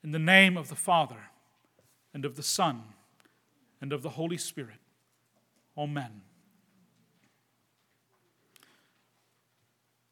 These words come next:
Heavenly Father, we give you thanks for your word. We thank you for, um, the way that Paul instructs us here. We ask that by your Spirit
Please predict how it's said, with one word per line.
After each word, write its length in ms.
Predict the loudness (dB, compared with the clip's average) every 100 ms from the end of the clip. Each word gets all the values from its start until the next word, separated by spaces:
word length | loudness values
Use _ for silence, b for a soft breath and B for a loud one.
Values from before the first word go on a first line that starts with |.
| _ _ _ _ _ _ _ _ -2
Heavenly 220 | 0 2
Father, 240 | 4 4
we 80 | 2
give 160 | -4 -6
you 60 |
thanks 340 | 4 4 4 -2
for 140 | -6
your 100 | -4
word. 380 | 2 6 6 6
We 80 | 0
thank 260 | -6 -8
you 80 | -12
for, 460 | -8 -4 -4 -6 -14 -20
um, 360 | -18 -18 -20 -20 -20 -16
the 140 | -12 -8
way 300 | -2 -2 -2
that 180 | -6
Paul 260 | -6 -4 -4
instructs 520 | -6 -6 -4 -4 -8
us 140 | -12 -10
here. 340 | -8 -8 -10 b b b b -8
We 100 | -6
ask 220 | -6 -8
that 120 | -10
by 140 | -10 -8
your 140 | -8
Spirit 340 | -10 -12 -16